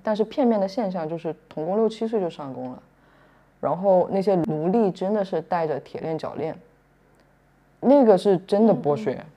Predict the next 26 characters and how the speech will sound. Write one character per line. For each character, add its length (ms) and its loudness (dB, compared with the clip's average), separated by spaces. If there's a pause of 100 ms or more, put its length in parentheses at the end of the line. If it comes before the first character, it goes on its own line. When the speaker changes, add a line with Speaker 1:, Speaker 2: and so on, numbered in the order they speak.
(480)
Speaker 1:
所 100 -2
以 20 2
说 120 4
资 140 0
本 160 0
家 140 0
的 60 -2
形 220 -10
象 160 -4
在 100 0
最 140 -2
开 220 -8
始 120 -8
的 120 -10
时 120 -18
候， 200 -16 (680)
诞 180 4
生 140 2
的 80 4
时 100 -4
候 60 2
就 100 0
不 200 -12
是 120 0
很 200 -2
好， 240 -16